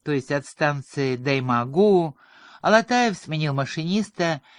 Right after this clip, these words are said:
и стал у контрольного рычага. Зная прекрасно профиль пути и детали его закруглений,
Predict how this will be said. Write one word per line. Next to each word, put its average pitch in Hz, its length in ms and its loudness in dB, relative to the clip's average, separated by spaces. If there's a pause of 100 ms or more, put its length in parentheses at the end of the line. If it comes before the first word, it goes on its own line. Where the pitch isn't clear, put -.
(160)
и 175 220 2
стал 208 400 2 (100)
у 160 220 2
контрольного 151 640 0
рычага. 135 580 -8 (880)
Зная 180 420 0
прекрасно 160 840 -2
профиль 147 360 -4
пути 185 580 -2 (240)
и 139 160 -2
детали 135 480 -2
его 123 460 -2
закруглений, 147 1000 0